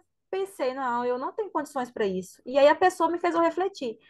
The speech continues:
"Você tem experiência, você sabe, você conhece a equipe, não tem porquê." E às vezes é assim que a gente se sente, né? Insegura, com medo, com, preocupada, eu não, "Ah, eu não tenho esse valor, eu não sei."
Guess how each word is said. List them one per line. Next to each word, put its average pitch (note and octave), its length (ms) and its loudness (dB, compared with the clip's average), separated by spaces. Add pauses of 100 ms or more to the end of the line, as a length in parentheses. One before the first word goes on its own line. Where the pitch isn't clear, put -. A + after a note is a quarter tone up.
(220)
"Você C4+ 240 6
tem C4 160 0
experiência, A#3+ 800 -2
você C4 320 0
sabe, A#3 380 2
você C4+ 180 -4
conhece B3 540 2
a A#3+ 40 4
equipe, C4+ 380 -6
não G#4 120 -8
tem F#4+ 220 -2 (360)
porquê." B3+ 520 2 (440)
E C4 120 2
às C#4+ 140 4
vezes D4 340 6
é C#4+ 120 2
assim E4+ 260 2
que E4 60 -2
a E4 40 0
gente D#4 200 -4
se - 140 -20
sente, D4 380 -6
né? C4+ 240 0
Insegura, C4+ 880 2
com C4 240 -2
medo, B3+ 720 0
com, C4 240 0
preocupada, C4+ 920 2
eu B3+ 80 0
não, C4 100 -12
"Ah, B3+ 220 0
eu C4 140 -2
não C4 120 -14
tenho B3+ 180 -10
esse B3 120 -18
valor, A3+ 400 2
eu A#3 60 2
não A#3+ 140 -8
sei." A3+ 460 -2